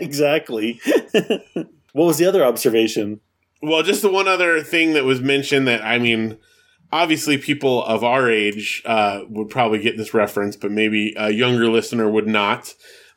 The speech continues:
Speaker 2: But, um, Alex points out that, that Mallory is obsessed with Boy George. Um,
Speaker 1: Oh, yeah.
Speaker 2: Which people might not know who that is. Boy George was, well, is, I mean, he's still alive, but was a singer for, um,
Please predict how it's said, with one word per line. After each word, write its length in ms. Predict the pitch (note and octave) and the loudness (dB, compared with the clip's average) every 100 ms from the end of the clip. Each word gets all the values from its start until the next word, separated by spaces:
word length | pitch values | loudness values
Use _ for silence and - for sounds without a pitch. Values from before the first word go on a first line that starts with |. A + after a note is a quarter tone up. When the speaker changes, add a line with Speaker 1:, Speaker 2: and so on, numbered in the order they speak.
| - | -4
Speaker 2:
But, 260 | A#2 A2+ A#2 | 0 0 0
um, 220 | A#2 A2+ | 0 0
Alex 340 | A#2+ C3 C3 | 0 0 -2
points 380 | - C3+ B2+ B2 | -4 0 0 2
out 260 | B2 A#2+ A#2 | 2 2 0
that, 200 | A2 - _ _ _ _ | -4 -4 _ _ _ _
that 160 | B2 A2+ | -2 2
Mallory 560 | A#2 B2+ C#3 B2+ B2 | 2 4 4 4 4
is 100 | A#2 | 2
obsessed 380 | A2+ - B2 B2 | -2 -2 -2 0
with 160 | A#2+ A2 | -4 0
Boy 260 | A2+ B2 | 2 2
George. 840 | A2+ B2 B2+ G#2 E2 E2+ - - - _ _ _ _ - - - | 2 2 4 2 -2 -10 -10 -12 -16 _ _ _ _ -18 -18 -12
Um, 200 | G#2+ G#2 | -2 0
Speaker 1:
Oh, 180 | B2 C#3+ | 2 2
yeah. 720 | B2+ G2+ A2+ C#3+ D3 G2+ F2 - - | 2 0 -4 -2 -2 -4 -6 -12 -4
Speaker 2:
Which 400 | A#2+ A#2+ - - | 0 0 -2 -6
people 220 | C3 B2+ | -2 0
might 180 | B2+ A#2+ | 0 0
not 160 | B2 | 0
know 100 | A#2+ | 0
who 100 | B2+ | 0
that 200 | C3+ B2+ | 2 2
is. 300 | A#2 A2+ E3+ | 2 2 0
Boy 260 | - B2+ B2+ | -4 -2 0
George 400 | B2 B2+ B2 A#2+ | 0 0 0 -2
was, 640 | A#2+ A#2+ A#2 A#2 A2 - _ _ _ | -2 0 0 -2 -8 -14 _ _ _
well, 200 | A#2 A2+ | 0 0
is, 520 | G#2 B2 G2+ G#2 G#2 - | 2 2 0 -2 -8 -4
I 60 | |
mean, 100 | G#2+ | -2
he's 140 | G#2+ G#2 | -2 -2
still 140 | G#2+ | 0
alive, 280 | G2 F#2+ G2+ | 0 -2 -2
but 180 | G#2+ F#2+ | -2 -2
was 140 | G#2 | -6
a 40 | G#2+ | -4
singer 400 | C#3+ C3 B2 A2+ | 0 2 2 0
for, 520 | - A#2+ A#2 A2+ G#2+ | 0 2 2 2 0
um, 440 | A2 G#2 G2+ G2 | -4 -4 -6 -12